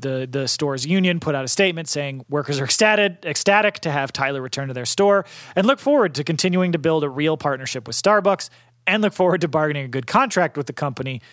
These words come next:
in good faith. So, I mean, we'll see how, how that latter part goes. I think we're gonna need a few more strikes to get there,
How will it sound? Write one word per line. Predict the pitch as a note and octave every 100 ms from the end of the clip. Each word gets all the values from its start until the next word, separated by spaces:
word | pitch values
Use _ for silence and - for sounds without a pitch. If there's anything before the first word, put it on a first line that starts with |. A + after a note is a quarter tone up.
| _ _
in | C3
good | B2 A#2
faith. | - C#3 A2+ - - _
So, | - D3 C#3 B2+ - - - - - - _ _ _ -
I |
mean, | D#3+
we'll | D#3 E3+
see | F#3+ F3
how, | E3 D3+
how | C#3 - - - C3+
that | B2
latter | C#3+ D3 A#2+
part | B2+ B2
goes. | C3 B2+ B2+
I | C3
think | B2
we're | B2+
gonna | B2
need | B2+ A#2
a |
few | - B2+
more | A#2+ A2+
strikes | - C3 A#2 -
to |
get | C3 C3+
there, | B2+ A#2 A#2